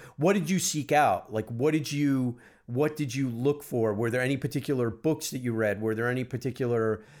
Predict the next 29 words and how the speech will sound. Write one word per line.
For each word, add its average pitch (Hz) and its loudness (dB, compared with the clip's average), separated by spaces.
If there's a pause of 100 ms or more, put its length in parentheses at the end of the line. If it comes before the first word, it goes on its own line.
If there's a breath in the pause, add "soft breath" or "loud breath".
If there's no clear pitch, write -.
(240 loud breath)
people 170 2
that 127 0
you 120 0
sought 113 2
out 104 4
to - -8
teach 135 -6
you, 113 0
or, 101 2
or 110 2
did 107 -8
you 113 -8
take 123 -2
classes? 127 0
Like, 104 -6 (280 loud breath)
like, 113 -4
what 123 2
did 170 0
you 156 0
use 151 -2
to, 131 -4 (140)
to, 123 -6 (520)
to 117 -2 (140)
give 160 0
you 151 0
the 135 0
ability 120 -2
to 113 -10
tell 117 2